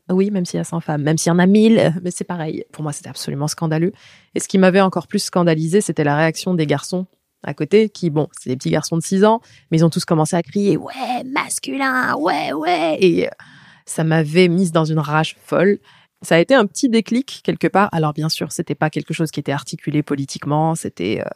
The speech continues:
ça vaut ce que ça vaut, le féminisme d'une petite fille de six ans, mais, euh, c'était déjà un, un point de départ. Et puis, il y a aussi le fait que, euh, j'avais quand même conscience que ma mère se tapait l'essentiel du travail domestique et, euh,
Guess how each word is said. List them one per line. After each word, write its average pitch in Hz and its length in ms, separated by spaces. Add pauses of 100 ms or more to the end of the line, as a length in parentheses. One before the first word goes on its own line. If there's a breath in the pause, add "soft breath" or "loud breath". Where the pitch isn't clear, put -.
(120)
ça - 160
vaut 170 100
ce 170 80
que - 80
ça 202 160
vaut, 196 80
le 180 80
féminisme 170 400
d'une 170 140
petite - 280
fille 165 100
de - 40
six 170 240
ans, 214 140
mais, 185 260
euh, 147 140 (320 soft breath)
c'était - 260
déjà 170 240
un, 151 480
un 160 140
point 170 160
de 170 80
départ. 170 320 (880 soft breath)
Et 196 140
puis, - 160
il 196 60
y - 20
a 160 80
aussi 156 260
le 170 120
fait - 300
que, 185 120
euh, 185 240
j'avais 156 180
quand 160 120
même 180 160
conscience 175 480
que - 120
ma 170 160
mère 151 220
se 165 100
tapait 151 260
l'essentiel 156 440
du 151 100
travail 151 300
domestique 190 840
et, 170 220
euh, - 240